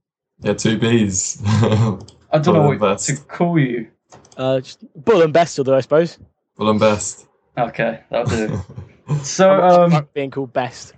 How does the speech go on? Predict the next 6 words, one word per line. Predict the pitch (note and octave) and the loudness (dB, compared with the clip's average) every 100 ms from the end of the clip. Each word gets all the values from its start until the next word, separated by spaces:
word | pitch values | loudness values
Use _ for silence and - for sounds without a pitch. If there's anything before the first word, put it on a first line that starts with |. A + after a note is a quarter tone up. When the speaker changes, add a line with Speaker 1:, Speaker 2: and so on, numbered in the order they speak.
| _ | _
Speaker 3:
so. | - B2 B2 C3 _ _ _ _ - F#3 | -12 -10 -10 -14 _ _ _ _ -14 -10
<laughs> | E3+ - - - _ _ _ _ | -10 -12 -20 -20 _ _ _ _
Speaker 2:
I'll | C#3 | -6
call | - D#3 | 0 0
you | C#3 B2+ A#2 _ _ | 2 0 -2 _ _
Breast. | - B2+ A#2 - - - | 0 0 0 -4 -18 -18